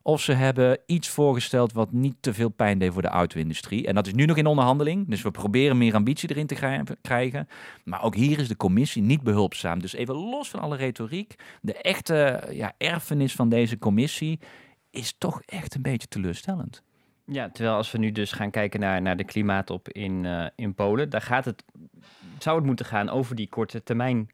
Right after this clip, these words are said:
Speaker 2: acties, zeg
Speaker 1: Ja.
Speaker 2: maar. Over die, die doelen voor twintig dertig. Wat moet je daar
Speaker 1: Ja, of formeel twintig vijfentwintig, hè. Parijs werkt in principe met vijfjarige cycli. Eh, Europa heeft gezegd, "Nou, wij doen het voor tweeduizend dertig." Maar, eh, altijd even belangrijk: Parijs is officieel nog niet begonnen.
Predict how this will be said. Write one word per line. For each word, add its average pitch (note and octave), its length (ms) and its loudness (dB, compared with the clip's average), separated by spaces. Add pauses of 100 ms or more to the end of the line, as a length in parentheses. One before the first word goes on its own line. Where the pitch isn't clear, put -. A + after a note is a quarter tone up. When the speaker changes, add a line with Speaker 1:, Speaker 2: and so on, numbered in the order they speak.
Speaker 2:
acties, - 420 -8
zeg F2+ 140 -8
Speaker 1:
Ja. - 100 -4
Speaker 2:
maar. - 180 -6
Over A#2+ 340 -2
die, G#2+ 340 0
die G#2+ 240 -2
doelen C#3+ 320 0
voor B2 200 -4
twintig A2+ 380 -4
dertig. C#3 480 -4 (420)
Wat A#2+ 160 -4
moet B2+ 180 0
je B2 100 -2
daar A2 520 0
Speaker 1:
Ja, A2 160 -2
of A2+ 120 -2
formeel C3+ 280 -2
twintig B2+ 260 -4
vijfentwintig, C3 720 2
hè. D3 140 0
Parijs C3 640 0
werkt A#2 260 4
in B2 80 0
principe B2+ 360 -2
met A#2+ 160 2
vijfjarige C3 800 0
cycli. D#3+ 540 -8
Eh, G#2+ 460 2
Europa A2+ 320 4
heeft G2+ 120 0
gezegd, G2+ 160 0
"Nou, G2 160 2
wij G#2+ 140 4
doen G#2 120 0
het F#2 80 -2
voor G2+ 100 -10
tweeduizend E2+ 420 -4
dertig." C3+ 340 -2
Maar, A#2 340 0
eh, A2 200 0 (340)
altijd D3+ 240 0
even D3+ 180 0
belangrijk: D#3+ 400 -2
Parijs G3 340 2
is F3+ 80 -6
officieel F#3 420 -4
nog C#3 160 -4
niet F#3 160 0
begonnen. G2 420 -8